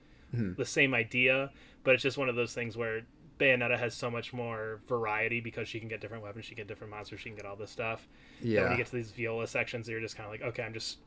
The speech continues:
Speaker 2: I'm, I'm just kinda, like, locked in on this one combat style that just, eh." It's
Speaker 1: Yeah.
Speaker 2: good, but, but kinda like in that, I think those initial
Speaker 1: Reminds me of
Speaker 2: Devil May
Speaker 1: V,
Speaker 2: Cries where you
Speaker 1: V from, uh, V from Devil May Cry
Speaker 2: Exactly.
Speaker 1: five. <laughs>
Speaker 2: Devil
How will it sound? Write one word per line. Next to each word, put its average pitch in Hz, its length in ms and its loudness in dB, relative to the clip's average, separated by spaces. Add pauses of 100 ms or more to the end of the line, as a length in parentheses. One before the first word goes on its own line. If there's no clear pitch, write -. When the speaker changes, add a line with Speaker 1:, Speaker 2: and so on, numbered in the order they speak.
(120)
Speaker 2:
I'm, 131 160 2
I'm 127 100 2
just 117 140 -6
kinda, 117 160 -2
like, 110 180 -4
locked 113 320 -2
in 117 80 0
on 113 120 -4
this 107 160 -8
one 113 260 -6
combat 110 420 -4
style 123 500 4
that 110 220 -4
just, 113 260 -8
eh." 120 380 -2 (520)
It's 135 140 4
Speaker 1:
Yeah. 123 180 12
Speaker 2:
good, 143 320 10 (360)
but, 175 240 10 (540)
but 180 340 6
kinda 170 200 8
like 151 140 6
in 151 180 0
that, 147 220 6
I 135 80 8
think 151 160 2
those 135 160 4
initial 131 260 8
Speaker 1:
Reminds 139 140 10
me 143 80 10
of 123 60 10
Speaker 2:
Devil 123 180 6
May 120 120 8
Speaker 1:
V, - 60 0
Speaker 2:
Cries 123 240 4
where 131 80 4
you 151 180 2
Speaker 1:
V 135 380 10
from, 127 300 8
uh, 107 160 4
V 120 220 4
from 113 140 0
Devil 104 180 4
May 101 100 2
Cry 180 80 12
Speaker 2:
Exactly. 110 840 8
Speaker 1:
five. 127 200 2
<laughs> 143 160 8
Speaker 2:
Devil 165 160 10